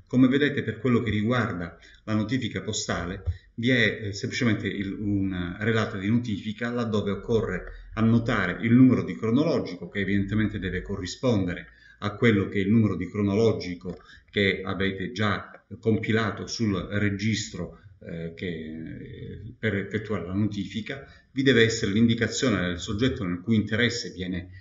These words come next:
a essere effettuata la notifica, quindi il soggetto che ha conferito la procura all'avvocato,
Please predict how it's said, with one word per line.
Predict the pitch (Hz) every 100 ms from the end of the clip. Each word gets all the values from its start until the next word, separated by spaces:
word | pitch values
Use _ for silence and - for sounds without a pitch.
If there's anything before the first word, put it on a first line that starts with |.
| -
a | - 104
essere | 107 - 95
effettuata | - 110 - 110 95
la | 92
notifica, | 104 117 120 104 117 107
quindi | - 95 90 90 - - - -
il | 92
soggetto | 110 101 107 - 101
che | 101
ha | -
conferito | 107 95 113 110 92
la | 85
procura | 107 104 123 98 82
all'avvocato, | 101 107 110 131 104 87 87 123 -